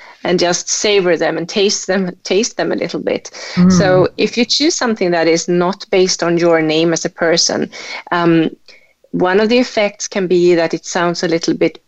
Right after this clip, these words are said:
Speaker 1: bigger, um, as a company than yourself as, as one person.
Speaker 2: Mm-hmm.
Speaker 1: Uh, you can, with more ease, collaborate with other people,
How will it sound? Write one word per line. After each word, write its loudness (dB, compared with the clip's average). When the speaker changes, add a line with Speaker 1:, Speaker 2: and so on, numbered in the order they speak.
Speaker 1:
bigger, 2
um, -2
as -8
a -10
company 0
than 2
yourself 0
as, -8
as -6
one 0
person. 0
Speaker 2:
Mm-hmm. 4
Speaker 1:
Uh, 2
you 2
can, -2
with 4
more 4
ease, 2
collaborate 0
with 2
other 2
people, 0